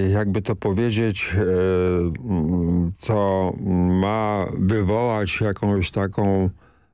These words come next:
e, nie wiem, nie, nie, n-, może nie litość, ale, ale co, ale coś, coś jest takiego,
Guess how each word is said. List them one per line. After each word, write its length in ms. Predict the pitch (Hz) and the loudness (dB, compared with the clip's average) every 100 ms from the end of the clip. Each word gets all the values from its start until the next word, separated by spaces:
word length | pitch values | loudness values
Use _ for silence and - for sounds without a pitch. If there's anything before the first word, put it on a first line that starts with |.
| _ | _
e, 920 | 113 92 90 92 90 90 82 82 87 95 | 0 2 2 2 2 2 0 0 -2 -2
nie 300 | 110 101 131 | 0 2 2
wiem, 320 | 175 160 123 | 2 2 2
nie, 120 | 123 131 | 2 2
nie, 200 | 123 131 | 2 0
n-, 680 | 107 107 117 107 117 120 131 | 0 0 2 2 4 4 2
może 280 | 139 143 | 2 2
nie 140 | 151 156 | 2 2
litość, 680 | 151 165 - 82 80 - | 2 0 -2 -4 -4 -4
ale, 380 | - 87 92 95 87 | -2 0 0 0 0
ale 240 | 101 104 104 | 0 0 0
co, 220 | 123 - | -4 -2
ale 280 | 104 107 110 | -2 0 0
coś, 380 | 139 123 - - - | -2 -2 -2 -4 -4
coś 440 | 139 135 113 - - - | -2 -2 -2 -8 -14 -8
jest 300 | 120 127 - | -2 -2 0
takiego, 640 | 120 107 143 127 131 123 | -4 0 0 0 0 0